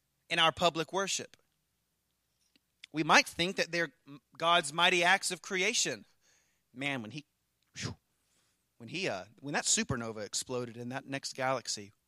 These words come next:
But the psalmist isn't saying that. In verses five through seven, the psalmist tells us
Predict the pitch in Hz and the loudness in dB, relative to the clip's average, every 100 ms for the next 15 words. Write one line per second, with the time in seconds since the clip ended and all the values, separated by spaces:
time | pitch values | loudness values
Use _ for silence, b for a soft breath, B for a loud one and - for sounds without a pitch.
0 | - 1077 932 _ _ _ _ _ _ _ | -20 -20 -20 _ _ _ _ _ _ _
1 | _ _ _ _ _ _ _ _ _ - | _ _ _ _ _ _ _ _ _ -20
2 | - 113 - 208 226 160 - - _ _ | -16 -8 -4 0 0 0 -4 -6 _ _
3 | _ _ 175 233 196 - 240 127 104 - | _ _ -8 -8 -6 -8 -12 -16 -18 -18
4 | - _ _ _ _ _ _ _ _ _ | -20 _ _ _ _ _ _ _ _ _
5 | _ b b b b b b b _ _ | _ b b b b b b b _ _
6 | _ 156 147 180 - 147 - 196 202 196 | _ -6 -2 0 0 -4 0 0 0 -2
7 | 180 - 208 135 131 127 - 170 175 185 | -4 -2 -4 -6 -10 -8 -6 -4 -4 -4
8 | 180 - 185 196 196 135 110 - - - | -8 -8 -2 0 0 -2 -4 0 2 0